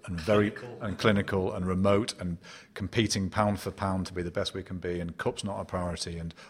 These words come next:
Speaker 1: all that sort of stuff. It had stopped being about sport, you know, that ethos of sporting glory, about your club representing you, about it representing your city, where you're from, all those things.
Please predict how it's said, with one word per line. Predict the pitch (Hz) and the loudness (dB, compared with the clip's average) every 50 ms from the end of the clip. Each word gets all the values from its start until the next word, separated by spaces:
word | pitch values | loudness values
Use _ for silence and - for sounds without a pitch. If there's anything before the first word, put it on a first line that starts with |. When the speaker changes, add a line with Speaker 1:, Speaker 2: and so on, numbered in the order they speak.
| - - | -10 -4
Speaker 1:
all | - 110 107 107 | 2 4 4 4
that | 92 92 - - | 4 2 0 -2
sort | - 101 82 | -4 -6 -6
of | - | -8
stuff. | - - - 87 80 - - - - - - - | -8 -6 -6 -6 -6 -8 -12 -18 -18 -16 -12 -8
It | 120 101 | -4 -4
had | 98 - | -2 0
stopped | - - - - 139 147 - - | 0 0 4 4 4 4 2 0
being | - 120 107 101 98 95 | 0 0 2 2 2 0
about | 87 - 107 107 98 85 82 82 82 - - - - - - - - - - _ | 0 2 4 4 4 2 0 -2 -4 -6 -8 -12 -12 -14 -20 -20 -20 -20 -14 _
sport, | - - - - - - 107 104 104 - - - - | 0 2 2 2 0 -4 -2 0 0 0 -2 -6 -8
you | 107 90 | -8 -8
know, | - - - - _ - - | -8 -10 -18 -20 _ -8 -2
that | 107 101 - - - - _ _ _ _ _ _ _ _ _ _ _ - | 0 0 0 -2 -14 -20 _ _ _ _ _ _ _ _ _ _ _ -2
ethos | 127 110 92 - 95 85 - - | 0 0 0 0 -4 -2 -2 -2
of | 92 | 0
sporting | - - - - 107 98 90 - 95 90 92 | 0 0 2 2 0 0 0 -2 -4 -6 -6
glory, | 82 90 87 85 85 82 80 78 80 80 - - - - - - | -6 -6 -6 -6 -6 -6 -8 -8 -10 -12 -16 -18 -20 -16 -10 -8
about | 95 82 101 92 101 - | -4 -2 -2 -2 -2 -4
your | 95 90 | -6 -4
club | - - 117 104 90 | -2 0 0 0 2
representing | 101 104 - - 95 85 92 90 85 - 92 92 | 0 -2 -2 -4 -6 -6 -6 -6 -6 -8 -8 -8
you, | 87 80 80 80 80 82 - - | -8 -6 -6 -8 -8 -8 -8 -8
about | 80 80 87 87 - - | -6 -4 -4 -4 -4 -6
it | - | -4
representing | - 120 127 - 98 90 92 87 - - 98 | -2 -2 -2 -2 -4 -4 -4 -4 -6 -8 -8
your | 87 80 | -6 -6
city, | - - 85 - - 92 85 85 - - | -6 -6 -6 -8 -8 -10 -8 -10 -8 -6
where | - 98 98 | -4 -2 -2
you're | 87 85 | -2 -4
from, | - - 85 80 80 78 78 - - | -6 -6 -8 -6 -6 -8 -10 -8 -6
all | 101 95 90 | -4 -4 -4
those | 85 80 82 - - | -4 -6 -6 -6 -8
things. | 87 80 80 82 - - | -8 -8 -10 -10 -12 -14